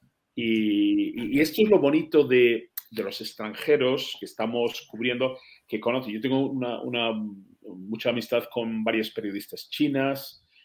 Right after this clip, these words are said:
eh, al-, me ha coincidido algún italiano de vez en cuando, o sea, somos las Naciones Unidas del baloncesto ahí.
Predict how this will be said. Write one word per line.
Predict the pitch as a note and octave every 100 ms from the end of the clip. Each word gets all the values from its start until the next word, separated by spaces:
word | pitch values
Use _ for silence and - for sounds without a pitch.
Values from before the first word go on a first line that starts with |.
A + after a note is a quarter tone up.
| _
eh, | - G#2+ G#2+ G2+ G#2 G#2
al-, | A2+ A2+ A#2
me | A#2+
ha | A#2+ -
coincidido | C#3 B2 B2+ B2
algún | A#2+ A#2 A#2
italiano | A2 G#2 G2+ A#2+ B2 B2
de | A2+
vez | A2 A2+
en | G#2+
cuando, | A#2 A#2+ A#2 B2
o | - - -
sea, | B2 A2 G#2+ - - _ _ _
somos | - - D#3 E3
las | D3 C3+
Naciones | C3+ B2+ C#3 C#3 -
Unidas | C3 C3 C3 C#3+ A#2
del | A#2+ A2
baloncesto | G#2 F2 E2+ - A2+ - F2 F#2+
ahí. | F#2+ D#2